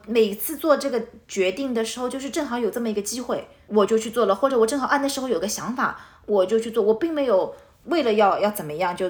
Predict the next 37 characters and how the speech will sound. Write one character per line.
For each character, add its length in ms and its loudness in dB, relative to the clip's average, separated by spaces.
怎 100 -10
么 120 -10
样。 240 -8
嗯， 420 -2
但 160 4
是 80 -2
可 160 -4
能 100 -2
也 140 0
跟 180 -2
我 120 2
的 80 -4
性 240 -4
格 80 -2
有 160 -2
关， 180 2
我 100 2
觉 140 2
得 100 2
我 140 2
在， 300 -2
我 120 0
在 140 2
事 260 2
业 140 2
上 180 -2
是 120 -4
没 160 2
有 160 0
追 180 0
求， 380 -4
但 100 -4
是 100 -4
在 140 2
生 300 -2
活 180 2
上 440 0